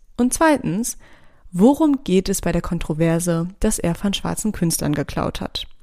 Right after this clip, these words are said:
Ja, ihr hört richtig, das verfolgt Elvis wohl bis heute und war auch ein großes Thema in dem Film. Deswegen werden wir das heute ein wenig auseinanderpflücken und mit Crystal Clear sprechen, die sich mit Elvis,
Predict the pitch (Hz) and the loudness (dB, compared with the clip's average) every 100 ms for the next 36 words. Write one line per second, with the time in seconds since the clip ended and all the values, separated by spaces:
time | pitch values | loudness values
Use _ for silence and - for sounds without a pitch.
0 | - - - - - - 185 185 226 233 | -20 -20 -20 -20 -20 -2 2 6 6 6
1 | 226 202 - 190 190 - 240 - 320 - | 4 0 2 2 2 2 0 0 0 2
2 | 240 - 180 180 190 180 170 151 226 - | 2 4 2 2 0 0 2 0 -2 -2
3 | 190 180 - 185 196 185 - - - 190 | -2 -2 -2 -2 -2 -4 -8 -18 -16 -4
4 | 202 285 320 208 175 - 220 320 277 - | 0 0 0 -2 -4 -2 -2 0 -4 -6
5 | - 160 156 185 339 233 190 160 - - | -4 -6 -4 -4 -4 -2 -2 -2 -6 -8
6 | 151 208 277 - - - - _ 196 - | -6 -4 -6 -8 -20 -20 -20 _ 0 0
7 | - 294 269 226 202 196 - 190 - - | 2 4 4 4 4 2 2 0 0 0
8 | 185 196 269 320 330 311 240 202 196 - | 0 2 2 0 -2 0 0 2 0 0
9 | 196 - 196 196 185 175 - - 247 - | -2 0 -2 -2 -4 -4 -6 2 2 2
10 | 285 - - 220 190 - - 175 180 190 | -2 -4 0 2 2 -2 -4 -4 -2 0
11 | 220 185 175 - 165 - 226 240 240 233 | 0 -2 -6 -6 -8 -2 2 4 2 0
12 | - | -6